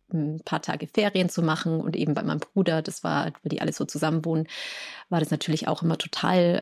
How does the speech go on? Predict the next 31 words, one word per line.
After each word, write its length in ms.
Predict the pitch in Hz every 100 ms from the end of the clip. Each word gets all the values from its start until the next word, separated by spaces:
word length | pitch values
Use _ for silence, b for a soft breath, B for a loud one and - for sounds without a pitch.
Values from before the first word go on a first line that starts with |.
| -
schön, 420 | - 214 220 233
dann 160 | 214
auch 200 | - 190 -
das 160 | 180
so 80 | 180
ein 60 | 165
bisschen 400 | 175 - 151 147
nachzuholen. 800 | 170 277 - 247 226 240 240 262 311 - _ _ -
Aber 520 | 180 175 165 160 165
dieses 280 | 160 156 165
große 380 | - 180 202 180
Familienfest 800 | - 165 190 190 180 170 165 -
bei 120 | 160
meinen 480 | 156 156 165 185 185
Eltern 760 | 170 170 175 - 165 165 160 - _ -
hatten 440 | 165 - 165 151
wir 300 | - 156 151 -
noch 200 | 151 175
nicht. 200 | 185 -
Aber 80 |
ich 100 | 190
komme 200 | - 214
auch 60 | 196
seit 180 | - 190
vielen 280 | - 202 180
Jahren 300 | 156 170 180
schon 200 | 165 156
nicht 260 | - -
mehr 420 | 160 156 156 156 -
nach, 560 | - - 156 - - 254
ähm, 580 | - 160 156 151 151 151